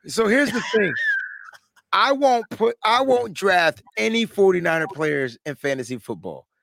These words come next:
Speaker 1: But if I, if it was a
Speaker 2: Robbie
Speaker 1: fantasy
Speaker 2: Gould,
Speaker 1: football
Speaker 2: only one.
Speaker 1: if it was a football draft for injured players, I'm drafting all the forty-niners, bro.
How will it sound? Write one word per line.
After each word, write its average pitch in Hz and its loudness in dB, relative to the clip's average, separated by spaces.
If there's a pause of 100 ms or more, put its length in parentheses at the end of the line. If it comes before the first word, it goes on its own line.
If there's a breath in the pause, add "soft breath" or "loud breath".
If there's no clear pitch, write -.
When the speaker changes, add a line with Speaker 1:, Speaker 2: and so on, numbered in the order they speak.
(340)
Speaker 1:
But 139 -2
if 139 0
I, 214 4
if 220 0
it 254 0
was 240 -2
a 170 0
Speaker 2:
Robbie 135 2
Speaker 1:
fantasy 156 2
Speaker 2:
Gould, 147 4
Speaker 1:
football 135 -4
Speaker 2:
only 143 0
one. 113 -6 (420)
Speaker 1:
if 170 -6
it 202 4
was 160 -4
a 131 0
football 202 -2
draft 180 0 (400)
for 135 -6 (120)
injured 226 0
players, 254 0
I'm 175 -2
drafting 107 -4 (200)
all 220 4
the 165 2
forty-niners, 95 -6
bro. 110 -16